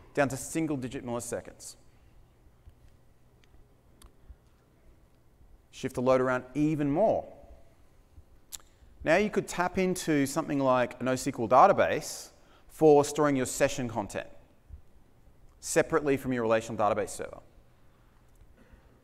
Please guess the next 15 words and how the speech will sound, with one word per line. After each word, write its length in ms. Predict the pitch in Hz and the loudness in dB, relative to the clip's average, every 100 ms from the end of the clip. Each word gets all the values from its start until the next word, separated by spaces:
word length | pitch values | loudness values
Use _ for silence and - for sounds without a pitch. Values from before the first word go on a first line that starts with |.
| - - _ - - - - - | -20 -20 _ -20 -20 -20 -20 -2
So 240 | 156 139 - - - - - - _ - - | 0 0 -2 -18 -20 -20 -20 -20 _ -20 -4
Amazon 280 | 151 180 190 | -2 0 2
Dynamo 300 | 170 165 160 | 4 6 4
D 140 | 147 139 | 0 0
B 160 | 151 | 0
is 80 | 156 | 0
a 20 | |
good 140 | 165 151 | 2 2
option 240 | - 143 | 2 -6
for 100 | 139 | 2
that. 220 | 143 143 | 4 2
It's 120 | - | -2
a 40 | 143 | -4
noSQL 420 | 147 - 151 139 | -4 -4 -4 2
database. 680 | 139 139 139 135 139 - | 6 6 4 0 -2 -14